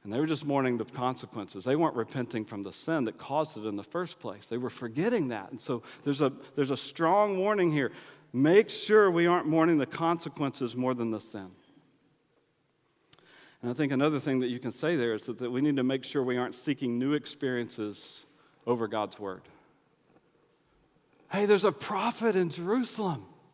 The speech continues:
Finally, again, a prophet speaking the words of God. Let's go hear what the prophet has to say. Maybe he has a new word. That's what they go,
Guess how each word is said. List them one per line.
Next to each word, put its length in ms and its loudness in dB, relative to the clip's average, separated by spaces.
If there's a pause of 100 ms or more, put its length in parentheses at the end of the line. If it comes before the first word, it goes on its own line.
(1040)
Finally, 520 4
again, 380 4
a 60 4
prophet 480 6
speaking 460 2
the 80 4
words 320 6
of 140 -2
God. 340 8
Let's 200 4
go 300 8 (140)
hear 220 4
what 180 4
the 80 4
prophet 460 6
has 180 4
to 80 -8
say. 220 4
Maybe 300 4
he 40 2
has 200 4
a 60 4
new 240 0
word. 380 8 (240)
That's 160 -2
what 140 -2
they 100 6
go, 220 6